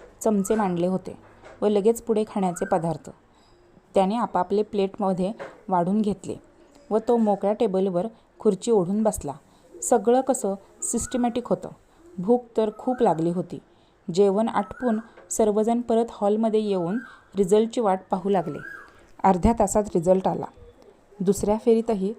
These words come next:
अर्णव सिलेक्ट झाला होता. यावेळी पाच मुलं सिलेक्ट झाली होती. तिसरी फेरी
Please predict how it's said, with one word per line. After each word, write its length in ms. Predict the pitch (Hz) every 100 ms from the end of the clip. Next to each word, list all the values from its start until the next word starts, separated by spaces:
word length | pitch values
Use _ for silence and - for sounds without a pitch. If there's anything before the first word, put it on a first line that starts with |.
| - _ _ -
अर्णव 300 | 185 185 208
सिलेक्ट 400 | 220 202 190 190
झाला 240 | 190 185
होता. 240 | 160 160 - - - - - _ - _
यावेळी 400 | 202 226 226 208
पाच 340 | 226 202 202 -
मुलं 200 | 196 196
सिलेक्ट 420 | - 190 185 -
झाली 180 | 175 165
होती. 220 | 160 - - _ _ _ _ _ _ _
तिसरी 320 | 208 - 233
फेरी 340 | 240 214 175